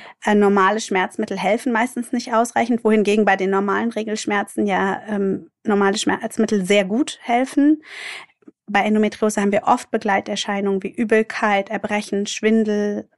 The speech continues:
aber auch Kopf- und Rückenschmerzen, was natürlich auch Schwieriges macht mit der Diagnose, ne? Wenn man einfach immer nur Kopfschmerzen hat, kommt man vielleicht nicht unbedingt drauf. Ähm, und ein wichtiges weiterer Punkt ist, ge-,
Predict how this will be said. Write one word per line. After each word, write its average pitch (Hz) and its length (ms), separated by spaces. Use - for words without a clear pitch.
aber 185 180
auch - 140
Kopf- - 300
und 208 140
Rückenschmerzen, 214 1080
was - 120
natürlich 190 220
auch 202 80
Schwieriges - 600
macht 175 300
mit 185 180
der 185 140
Diagnose, 196 640
ne? 196 200
Wenn 196 120
man 196 120
einfach 196 280
immer 214 240
nur 196 320
Kopfschmerzen 208 580
hat, - 180
kommt 247 260
man 196 100
vielleicht 185 300
nicht 196 140
unbedingt 190 380
drauf. 175 400
Ähm, 208 420
und 240 120
ein 233 160
wichtiges 226 460
weiterer 208 340
Punkt 226 320
ist, - 260
ge-, 220 240